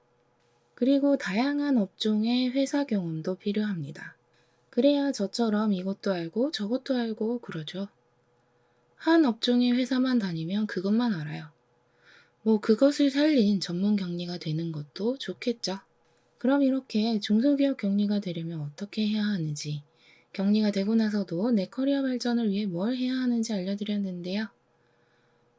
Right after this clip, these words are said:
모두 일을 잘하는, 일을 잘해서 연봉을 많이 받는 격리가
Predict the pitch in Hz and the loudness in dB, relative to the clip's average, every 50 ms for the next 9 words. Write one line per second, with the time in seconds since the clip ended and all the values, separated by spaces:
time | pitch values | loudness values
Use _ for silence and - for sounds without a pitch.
0 | _ - 208 220 240 240 277 285 285 262 226 233 240 285 285 277 - 185 175 175 | _ 0 4 4 4 6 6 6 6 6 6 6 6 4 4 2 0 -4 -4 -2
1 | 196 226 226 208 180 156 147 _ _ _ - 214 - 190 196 196 202 196 - - | -2 0 0 0 -2 -4 -6 _ _ _ -12 -4 -2 0 2 2 2 0 -2 -4
2 | - 160 170 180 185 185 - - - 285 294 277 196 175 180 180 190 196 196 196 | -6 -6 -4 -4 -4 -4 -4 -4 -2 -2 0 0 0 0 -2 -2 -2 -2 -2 -2
3 | 175 165 156 160 180 208 247 262 240 208 202 185 185 208 262 285 294 302 294 285 | -2 -4 -4 -2 -2 0 0 0 0 -2 -2 -2 -2 -2 0 0 0 -2 -4 -4
4 | - 180 175 175 180 180 180 180 180 190 196 | -6 -6 -6 -6 -8 -6 -6 -6 -6 -6 -8